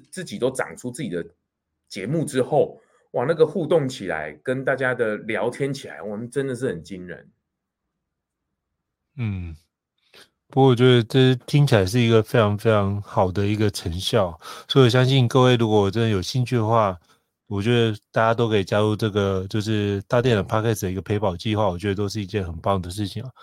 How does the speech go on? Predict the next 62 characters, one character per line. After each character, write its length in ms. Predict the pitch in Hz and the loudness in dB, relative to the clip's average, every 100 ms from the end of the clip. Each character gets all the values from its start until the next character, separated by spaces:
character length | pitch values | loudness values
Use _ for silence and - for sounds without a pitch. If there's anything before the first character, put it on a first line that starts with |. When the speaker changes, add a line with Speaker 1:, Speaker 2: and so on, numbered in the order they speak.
| - - - | -20 -20 -2
Speaker 2:
那 80 | 160 | 0
最 120 | 175 | 2
后 80 | 165 | 2
是 120 | 151 | 2
不 60 | 151 | 2
是 40 | |
可 80 | 123 | 2
以 60 | 107 | 4
邀 120 | 117 | 4
请 160 | 107 | 2
就 140 | 90 104 | -2 -2
是 240 | 110 104 | -2 -4
仲 300 | 90 - 123 | -2 0 0
跟 120 | 101 120 | 2 0
我 60 | |
们 80 | 92 | 0
分 160 | 110 113 | 0 0
享 140 | 92 | -2
一 20 | |
下， 240 | 85 92 90 _ _ _ | -4 -6 -8 _ _ _
那 120 | 170 - | -2 -2
最 160 | - 180 | 2 2
近 320 | 151 185 156 | 2 0 0
一 100 | 180 | 0
期 360 | 143 - 92 95 | -4 -4 -4 0
在 120 | 131 | 0
什 140 | 123 | 2
么 80 | 107 | 0
时 80 | 113 | 2
候 80 | 110 | 0
招 260 | 117 104 | 2 0
生 280 | 98 110 104 | 0 -2 -2
呢？ 200 | 101 107 | 0 -2
以 80 | 101 | -4
及 280 | 85 95 95 | -6 -4 -4
适 260 | - 185 | 0 4
合 80 | 135 | 4
什 100 | 107 | 2
么 120 | 104 | 2
样 180 | 123 113 | 2 2
的 560 | 101 98 95 92 90 90 | 2 0 0 -2 -4 -8
品 240 | - 98 | -4 -2
牌 180 | 82 87 | -2 -4
来 140 | 87 | -4
参 220 | 92 107 101 | -4 -4 0
加 140 | 98 | 0
呢？ 120 | 98 | 0
是 100 | 98 | -2
不 80 | 101 | -2
是 60 | 101 | 0
可 20 | |
以 80 | 98 | 0
邀 60 | |
请 180 | 98 95 | -2 -4
你 60 | 85 | -2
跟 100 | 95 | -2
我 60 | |
们 100 | 87 | -2
分 180 | - 107 | -2 -2
享 160 | 107 80 | -2 -8
一 40 | |
下？ 160 | 82 | -12